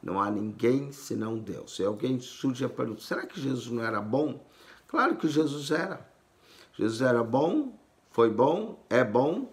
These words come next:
e será bom, sempre, não é? "Ah, então por que Jesus falou isso?" Bom, vamos lá, vamos tentar entender o texto. Quando o rapaz chamou Jesus de bom mestre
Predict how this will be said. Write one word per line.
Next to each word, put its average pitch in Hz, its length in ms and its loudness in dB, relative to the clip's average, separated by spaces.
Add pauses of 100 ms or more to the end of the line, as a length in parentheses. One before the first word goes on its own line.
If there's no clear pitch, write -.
e 120 60 -8
será 127 340 0
bom, 123 280 -6 (120)
sempre, - 520 -4 (520)
não - 160 -6
é? 117 240 0 (480)
"Ah, 180 160 4
então 185 220 2
por 175 160 -6
que 175 160 4
Jesus 151 300 2
falou 139 340 2
isso?" - 420 -2 (180)
Bom, - 380 -2 (380)
vamos 113 240 2
lá, 101 240 -6
vamos 113 340 0
tentar 101 400 -4
entender 101 520 -4
o 101 100 -4
texto. - 480 -12 (580)
Quando 254 200 8
o - 80 8
rapaz 147 400 4
chamou 107 360 -2
Jesus 104 360 -6
de 104 100 -6
bom 107 280 2
mestre 123 580 -4